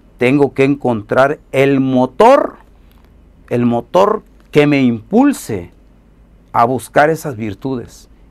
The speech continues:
Y para mí, en mi proceso, en mi formación, en mi crecimiento, el motor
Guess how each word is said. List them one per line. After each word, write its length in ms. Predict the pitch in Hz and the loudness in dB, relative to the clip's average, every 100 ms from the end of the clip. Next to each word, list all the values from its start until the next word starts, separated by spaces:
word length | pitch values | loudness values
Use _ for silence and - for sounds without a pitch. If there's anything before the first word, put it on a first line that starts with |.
| - | -10
Y 100 | 117 | -6
para 320 | - 120 113 | 0 0 2
mí, 320 | 131 208 277 - _ _ - _ - | 0 -2 -4 -12 _ _ -20 _ -4
en 180 | 120 | 0
mi 120 | 123 117 | 0 -2
proceso, 580 | 117 107 - 202 202 | -4 -2 0 0 0
en 60 | 156 | -4
mi 80 | 123 | -2
formación, 460 | - 110 98 - | -6 -6 -6 -4
en 40 | 175 | -4
mi 80 | 156 | -2
crecimiento, 560 | 107 101 113 139 143 | -4 -6 -6 -6 -2
el 80 | 131 | -2
motor 640 | 120 117 113 - 175 196 | 0 -2 -4 0 0 -2